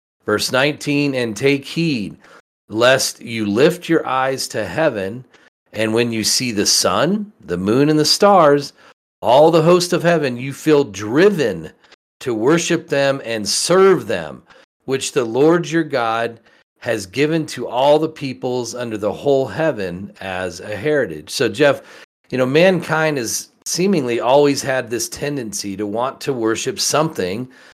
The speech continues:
that they can physically see. Uh, and, you know, so once again, whether that's an, uh, some carved image that they make, uh, that looks like an animal or a male, female, or whatever, or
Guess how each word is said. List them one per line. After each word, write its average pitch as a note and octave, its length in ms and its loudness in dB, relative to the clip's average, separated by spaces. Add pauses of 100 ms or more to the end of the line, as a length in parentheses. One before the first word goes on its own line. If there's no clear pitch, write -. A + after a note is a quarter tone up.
(140)
that A2+ 200 0
they B2+ 140 2
can C3+ 180 0
physically A2+ 640 0
see. - 560 0 (720)
Uh, G#2 440 -2
and, A#2 320 -2
you A2+ 60 -2
know, F#2+ 180 0
so G#2+ 160 -2
once G#2+ 260 0
again, A2 220 0
whether G#2 220 4
that's G2+ 320 2
an, F#2+ 180 -2 (140)
uh, F#2+ 180 -10
some G2+ 480 -6 (180)
carved A#2+ 460 2
image A#2+ 380 -2
that A#2 180 0
they A#2 140 0
make, A#2 400 -2
uh, G2+ 260 0 (280)
that G#2+ 100 -8
looks A2+ 220 0
like G2+ 140 2
an G2 100 -4
animal C3+ 400 2
or G2+ 140 4
a F2+ 40 2
male, B2+ 320 4
female, B2+ 540 0
or G#2+ 80 2
whatever, B2+ 380 2
or C#3 540 6